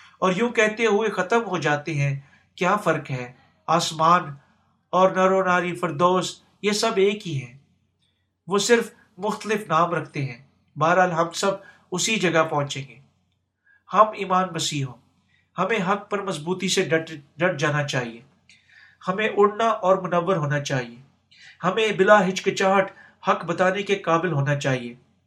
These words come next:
جب کوئی یوں کہے، "یہ آسمان کی واحد راہ نہیں ہو سکتی،"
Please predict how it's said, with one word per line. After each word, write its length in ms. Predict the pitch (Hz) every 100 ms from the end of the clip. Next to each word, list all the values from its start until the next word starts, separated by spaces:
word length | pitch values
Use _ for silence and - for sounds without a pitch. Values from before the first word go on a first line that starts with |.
| _ _ _ _ _
جب 260 | 147 180 -
کوئی 200 | 180 180
یوں 140 | 180
کہے، 400 | 180 180 185 185 139 - _ -
"یہ 300 | 156 190 185
آسمان 480 | 185 - - 165 190 190
کی 120 | 190
واحد 380 | 165 165 185 185
راہ 220 | 170 180
نہیں 200 | 180 196
ہو 80 | 208
سکتی،" 460 | 185 - - 165